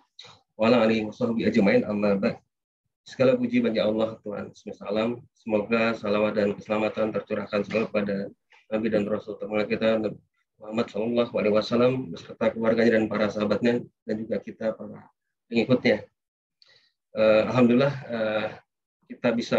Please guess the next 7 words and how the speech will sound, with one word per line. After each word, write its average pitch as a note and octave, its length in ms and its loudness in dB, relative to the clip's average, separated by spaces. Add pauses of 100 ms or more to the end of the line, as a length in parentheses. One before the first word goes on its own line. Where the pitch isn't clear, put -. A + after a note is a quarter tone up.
berkumpul A2 640 -4
kembali A2 320 2
melalui A2 240 0
kajian G#2 400 -4
online, A2 400 0
ya. G2+ 120 -12 (680)
Eh, G#2 320 -4